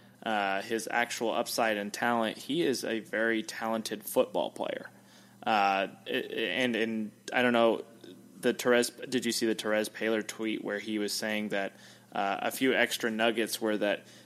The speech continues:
the Chiefs viewed Frank Clark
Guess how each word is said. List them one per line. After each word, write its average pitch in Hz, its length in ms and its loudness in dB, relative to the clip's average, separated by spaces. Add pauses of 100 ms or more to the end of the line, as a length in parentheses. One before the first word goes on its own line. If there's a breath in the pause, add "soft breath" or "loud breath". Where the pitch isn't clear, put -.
(120 soft breath)
the 120 80 2
Chiefs - 480 0
viewed 110 480 0 (580)
Frank 120 320 2
Clark 110 480 2